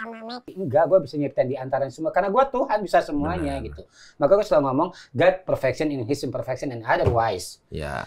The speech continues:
Speaker 1: Tuhan tuh sempurna banget dan tidak sempurna dalam
Speaker 2: In his
Speaker 1: kesempurnaan.
Speaker 2: own ways.
Speaker 1: Maka
Speaker 2: Ya
Speaker 1: gua
Speaker 2: kan?
Speaker 1: ngeliat orang nggak pernah ada judgement sama orang.
Speaker 2: Ya,
Speaker 1: Nggak
Speaker 2: ya.
Speaker 1: pernah ada penghakiman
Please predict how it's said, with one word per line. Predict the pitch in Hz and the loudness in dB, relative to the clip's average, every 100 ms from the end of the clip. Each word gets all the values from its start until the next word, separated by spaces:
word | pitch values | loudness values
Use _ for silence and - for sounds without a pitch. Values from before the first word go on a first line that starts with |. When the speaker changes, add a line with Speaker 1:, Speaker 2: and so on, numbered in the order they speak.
| - | -8
Speaker 1:
Tuhan | - 156 | -4 -2
tuh | 202 | -2
sempurna | 156 127 131 127 127 123 123 127 123 | -6 -2 0 2 2 2 2 0 0
banget | 107 120 123 127 131 | 2 2 2 -2 -2
dan | 127 117 | 0 0
tidak | 123 110 | 0 -4
sempurna | - 117 120 127 | -4 -6 -4 0
dalam | 117 101 | 2 2
Speaker 2:
In | 95 | 2
his | - 123 110 - | 2 2 2 2
Speaker 1:
kesempurnaan. | 113 | 2
Speaker 2:
own | 117 113 | 4 4
ways. | 110 127 107 82 - - - _ - _ _ _ _ _ _ _ _ _ - | 6 6 4 2 -4 -14 -20 _ -20 _ _ _ _ _ _ _ _ _ -6
Speaker 1:
Maka | - | -2
Speaker 2:
Ya | 190 | 2
Speaker 1:
gua | 175 | 4
Speaker 2:
kan? | 214 | 6
Speaker 1:
ngeliat | 190 175 | 6 6
orang | - 208 | 6 6
nggak | 185 | 4
pernah | 151 147 | 4 2
ada | 139 | 4
judgement | 123 147 156 165 | 6 4 4 0
sama | 160 151 | 0 0
orang. | 139 135 127 123 117 _ | 0 -2 -2 -6 -12 _
Speaker 2:
Ya, | - - | -14 -12
Speaker 1:
Nggak | - | -2
Speaker 2:
ya. | 139 | 0
Speaker 1:
pernah | 131 | 2
ada | 123 - | 2 0
penghakiman | 107 113 - 123 113 | -2 -4 -4 -4 -2